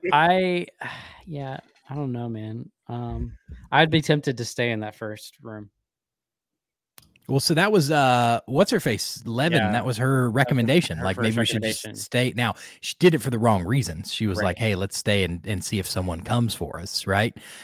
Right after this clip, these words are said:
Speaker 3: Um, but it turns out that had they stayed, you know, maybe eventually they would have figured out that they were right next to the place they needed to be.
Speaker 2: Right. I don't know. See, th-, and this is what I was saying in the beginning. I dislike,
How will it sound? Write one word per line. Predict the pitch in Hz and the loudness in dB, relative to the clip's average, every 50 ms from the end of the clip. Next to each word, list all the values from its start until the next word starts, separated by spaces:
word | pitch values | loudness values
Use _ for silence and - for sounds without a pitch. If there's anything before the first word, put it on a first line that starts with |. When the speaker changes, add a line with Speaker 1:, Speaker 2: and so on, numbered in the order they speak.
| - - - | -20 -14 -6
Speaker 3:
Um, | - 104 104 104 98 95 92 90 87 85 85 - _ _ _ - | -2 0 2 2 2 2 2 0 -2 -4 -8 -10 _ _ _ -10
but | 101 95 107 | -4 -4 -2
it | 104 - | -2 -2
turns | - - 127 120 107 104 | -2 -2 0 0 2 2
out | 117 123 110 | 2 0 0
that | - 92 - | 0 -4 -6
had | - 107 107 107 101 | -2 -2 0 0 0
they | 90 92 87 | -2 -4 -4
stayed, | - - - 131 127 120 98 82 87 87 101 95 - _ _ _ _ _ _ _ _ | -4 -4 -2 -2 0 0 0 0 -2 -4 -6 -8 -10 _ _ _ _ _ _ _ _
you | - 95 | -4 -2
know, | 90 87 | 0 2
maybe | 104 120 123 107 98 92 | 4 4 4 4 4 2
eventually | 90 127 131 - - 95 87 87 | 0 0 0 -2 -2 -4 -4 -4
they | 95 92 | -4 -4
would | 90 90 | -4 -4
have | 90 - | -4 -4
figured | 113 101 90 90 95 | -6 -4 -2 0 0
out | 101 92 82 - | 2 0 0 -2
that | - - | -4 -6
they | 107 95 | -4 -4
were | 87 82 | -4 -4
right | 87 92 101 104 - - | -2 0 0 0 0 -2
next | 95 95 - - - | -6 -6 -6 -8 -10
to | 98 | -10
the | 87 - | -10 -8
place | - 95 87 - - | -6 -6 -4 -4 -4
they | - 92 82 | -4 -4 -4
needed | 85 90 85 85 82 | -4 -6 -8 -8 -8
to | 82 | -6
be. | 85 85 78 - - _ _ _ _ _ _ _ _ _ _ | -6 -6 -6 -6 -12 _ _ _ _ _ _ _ _ _ _
Speaker 2:
Right. | - 110 104 101 98 - - | -12 -12 -10 -10 -12 -8 -4
I | 123 127 | -2 -2
don't | 135 135 | -2 -2
know. | 127 110 98 - - - - - _ _ | -4 -4 -6 -8 -14 -20 -20 -20 _ _
See, | - - 139 135 | -10 -6 -6 -4
th-, | 123 139 147 | -4 -4 -4
and | 143 131 131 | -4 -2 -2
this | 135 135 - | -4 -4 -4
is | 147 131 | -6 -4
what | 131 131 123 120 | -2 -2 0 0
I | 120 | -2
was | 117 107 - - - - - | -2 -6 -10 -18 -20 -20 -20
saying | - - - 127 110 107 107 | -16 -12 -10 -8 -8 -8 -10
in | 107 | -10
the | 98 95 | -12 -14
beginning. | 107 95 104 104 104 101 95 - - _ _ _ | -14 -12 -12 -12 -12 -12 -14 -16 -20 _ _ _
I | - 117 117 | -8 -8 -8
dislike, | 117 123 120 - - 131 120 120 - | -6 -8 -10 -8 -4 -4 -4 -4 -6